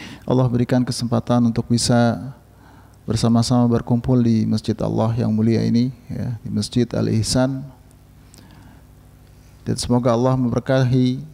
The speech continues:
ya, tempat dan orang-orang yang telah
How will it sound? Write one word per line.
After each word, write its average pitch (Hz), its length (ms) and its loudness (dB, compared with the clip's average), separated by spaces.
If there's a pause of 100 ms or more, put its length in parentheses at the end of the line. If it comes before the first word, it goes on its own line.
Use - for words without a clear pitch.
ya, 120 240 -8 (240)
tempat 110 480 -2
dan 110 480 -4 (480)
orang-orang 120 560 0
yang 113 80 0
telah 117 400 -2